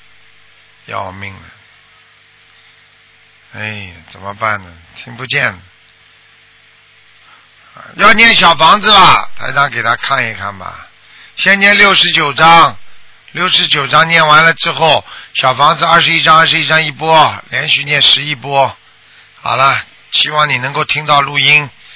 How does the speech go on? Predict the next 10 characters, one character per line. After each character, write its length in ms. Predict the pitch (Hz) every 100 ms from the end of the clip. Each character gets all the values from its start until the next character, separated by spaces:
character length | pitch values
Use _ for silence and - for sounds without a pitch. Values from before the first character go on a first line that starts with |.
| - - _ _
然 140 | - 139
后 100 | 147
重 240 | - 143
新 140 | 151 151
听 240 | 143 156
一 40 | 147
下， 260 | 151 139 113
把 180 | 110
这 120 | 120 131
些 280 | 139 131